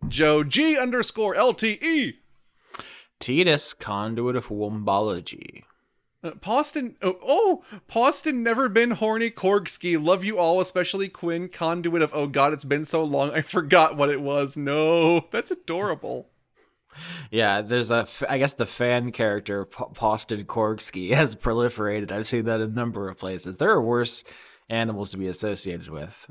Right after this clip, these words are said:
Speaker 2: Uh, so I'm gonna take it in stride as I see this next one, which is squarely aimed at my skull. R I P Joe's Milkshake. I, she's gotten more milkshakes than you can possibly fathom.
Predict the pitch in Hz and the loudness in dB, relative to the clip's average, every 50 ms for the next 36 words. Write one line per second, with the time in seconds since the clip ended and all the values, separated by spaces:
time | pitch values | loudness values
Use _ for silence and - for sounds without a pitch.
0 | _ _ - 69 73 71 69 67 - - - - 64 73 73 80 95 101 92 87 | _ _ -12 -10 -10 -10 -10 -10 -12 -10 -10 -10 -10 -8 -10 -10 -10 -10 -10 -10
1 | 87 - - 107 98 - 90 76 82 - - - 110 107 107 101 104 95 107 104 | -12 -8 -8 -8 -6 -6 -8 -8 -6 -8 -4 -2 -2 -2 0 -2 -4 -6 -6 -8
2 | 95 - 117 107 101 98 - 110 117 131 160 165 - - 110 104 104 101 101 95 | -6 -6 -6 -6 -6 -8 -8 -6 -2 -2 -2 -2 -2 -6 -4 -4 -4 -6 -8 -8
3 | - 101 95 95 - - - - - 139 139 160 185 175 143 117 104 - 98 98 | -8 -8 -8 -6 -6 -6 -6 -4 0 2 4 4 4 4 4 2 2 -2 -4 -6
4 | 98 98 98 95 - _ _ - - - - _ - - 120 165 160 139 110 104 | -6 -6 -8 -10 -10 _ _ -20 -20 -20 -20 _ -4 0 0 2 2 2 -2 -2
5 | 98 - - - 92 90 90 87 90 92 - _ - - _ _ _ _ _ - | -2 -4 -6 -6 -6 -6 -6 -6 -8 -10 -12 _ -20 -20 _ _ _ _ _ -2
6 | - 127 151 160 147 131 120 117 - - 110 104 98 101 98 95 - _ _ _ | 2 4 6 6 6 6 4 4 0 0 -2 -2 -2 -2 -4 -6 -10 _ _ _
7 | _ - - 110 107 104 107 107 - 113 113 104 107 110 - - - 95 87 85 | _ -6 -2 0 2 2 2 0 0 -2 -2 -2 -2 -2 -2 -2 -2 -2 -4 -6
8 | 87 85 - - _ - _ _ _ - - - 113 120 98 - - - 131 131 | -8 -10 -14 -20 _ -20 _ _ _ -8 -4 -4 -4 -4 -2 0 2 2 4 4
9 | 131 123 - 127 113 117 113 110 107 110 113 113 110 110 110 110 113 117 117 117 | 2 2 2 2 0 2 0 -2 -4 -4 -2 0 0 0 0 -2 -2 -2 -2 -2
10 | 113 - - - 107 98 95 - - - 95 101 101 98 - 98 101 - - - | 0 0 0 0 0 -2 -6 -8 -10 -10 -10 -10 -10 -10 -12 -12 -10 -8 -4 -2
11 | - - - - - - - - - - - - - - - - 131 - - - | -2 -2 -2 -2 -6 -8 -8 -10 -10 -6 -2 -2 0 0 0 -2 -4 -10 -10 -14
12 | - | -20